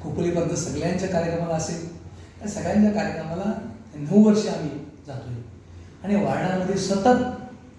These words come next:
सुखदुःखाच्या कार्यक्रमाला, या शहराच्या सुखदुःखाच्या कार्यक्रमाला आमची नेहमी हजेरी राहिलेली आहे. खोपोलीच्या जडणघडणीमध्ये आम्ही त्या ठिकाणी आमचं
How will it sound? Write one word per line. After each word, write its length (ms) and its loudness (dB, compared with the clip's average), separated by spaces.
सुखदुःखाच्या 600 0
कार्यक्रमाला, 680 -4
या 80 -2
शहराच्या 440 0
सुखदुःखाच्या 500 -4
कार्यक्रमाला 760 -10
आमची 400 -2
नेहमी 360 2
हजेरी 300 0
राहिलेली 360 -2
आहे. 80 -6
खोपोलीच्या 580 4
जडणघडणीमध्ये 880 -2
आम्ही 680 0
त्या 140 -4
ठिकाणी 540 -6
आमचं 360 0